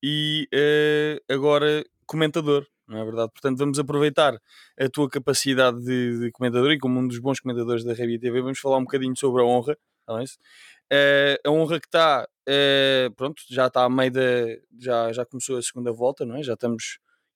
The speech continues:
eles vão ser doze jogos mais ou menos, sim, é isso, não é? Eh, portanto, estamos com oito jogos,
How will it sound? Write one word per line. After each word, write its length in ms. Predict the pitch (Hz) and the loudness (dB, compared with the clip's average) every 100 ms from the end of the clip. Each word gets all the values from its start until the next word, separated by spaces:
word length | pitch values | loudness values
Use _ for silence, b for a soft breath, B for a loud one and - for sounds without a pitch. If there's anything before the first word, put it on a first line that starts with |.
| - | -8
eles 180 | 117 113 | -6 -2
vão 160 | 120 | 0
ser 240 | - 131 120 123 120 - _ _ _ | 2 2 2 -2 -4 -8 _ _ _
doze 400 | 120 120 107 - _ - | -2 -2 -4 -14 _ 0
jogos 280 | 117 113 | 0 0
mais 200 | 113 110 | -2 -4
ou 60 | 113 | -4
menos, 200 | 120 123 - - | -4 -6 -14 -10
sim, 280 | - 131 151 | -4 -4 -4
é 100 | 104 | -6
isso, 160 | 117 - | -6 -8
não 80 | 107 | -14
é? 40 | 131 b b b b - | -16 b b b b -4
Eh, 500 | 120 127 127 127 127 | 2 4 4 4 2
portanto, 380 | 117 - 135 123 | -2 -4 -4 -4
estamos 360 | - 135 131 - | -6 -4 -4 -4
com 340 | 143 139 139 | -4 -2 0
oito 180 | 147 139 | 0 -2
jogos, 560 | 131 151 147 147 - | 0 2 2 -2 -14